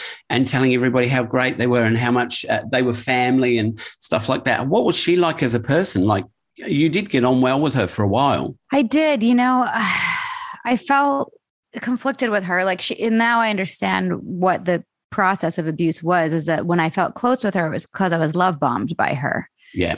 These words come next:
Speaker 2: You know, and she really tapped, whether it was conscious or unconscious, I don't know, but she was, she was very, she very much made me feel like I was family and that I was special and that I was,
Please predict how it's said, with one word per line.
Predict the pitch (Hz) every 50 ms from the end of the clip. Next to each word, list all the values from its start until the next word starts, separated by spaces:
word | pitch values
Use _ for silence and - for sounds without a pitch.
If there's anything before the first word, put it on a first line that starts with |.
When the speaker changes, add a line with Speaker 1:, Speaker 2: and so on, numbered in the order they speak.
| - - -
Speaker 2:
You | - 170
know, | 170 160 151
and | 151 131 139 165 170 175 165
she | - - - 202 196 185
really | 180 190 196 180 185 175
tapped, | 165 - 175 180 165 160 - -
whether | - - - - 208
it | 185
was | 160 -
conscious | - - 269 269 269 - 254 -
or | -
unconscious, | 180 175 175 - 170 160 165 - 156 - - -
I | 151
don't | 151 143 135 92
know, | 127 - - -
but | - - -
she | - - - 196 190 190
was, | 180 175 170 165 160 160 156 - - - _ _ - - - - - - - _ _ _ _ _ _ _ _ _ 202
she | - - - 247
was | 233 214 190
very, | 190 220 233 233 233 185
she | - - - 240
very | 208 226 233
much | 233 226 220 - -
made | 202 190
me | 196 190 185
feel | - - 226 220 202 185 175 180 180 165
like | 175 170 170 -
I | 160 160
was | 160 165 165 160 -
family | - 165 156 160 160 165 170 180 202
and | 208 180
that | 160 120
I | 90
was | - 151 -
special | - - 165 151 165 - 185 170 165 160 160 160
and | 156 - 160 160 156 156
that | 151 147 147 143 - -
I | - 147 143 151
was, | 160 160 - 110 160 160 - -